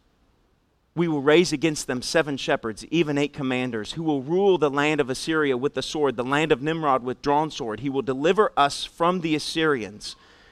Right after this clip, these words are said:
when they invade our land and march across our borders." Right, and so what, what is being pictured here is that, again, Jesus is now being pictured, again, because Jesus is the conquering king. He's the Christ child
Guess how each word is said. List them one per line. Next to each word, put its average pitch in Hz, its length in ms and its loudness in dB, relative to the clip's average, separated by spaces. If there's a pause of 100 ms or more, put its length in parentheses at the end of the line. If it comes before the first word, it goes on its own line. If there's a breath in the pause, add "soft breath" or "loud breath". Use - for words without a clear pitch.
(240 soft breath)
when 135 140 -2
they 120 140 -2
invade 131 380 2
our 131 140 2
land 123 340 -4
and 107 120 -4
march 117 500 -6 (240 soft breath)
across 110 600 -4
our 110 120 -6
borders." 101 840 -10 (1200)
Right, 170 160 8
and 170 220 -2
so 202 140 6
what, 180 440 6
what 196 220 2
is 165 80 -2
being 190 240 4
pictured 233 560 2
here 170 540 6 (240 loud breath)
is 175 100 4
that, 175 140 10
again, 208 280 4
Jesus 214 540 2
is 180 240 4
now 202 220 8
being 202 280 4
pictured, 160 560 0
again, 170 280 2
because 170 320 2
Jesus 214 500 2
is 214 240 4
the 196 80 2
conquering 165 480 0
king. 190 240 0
He's 196 200 -2
the 170 100 -4
Christ 196 440 2
child 180 460 6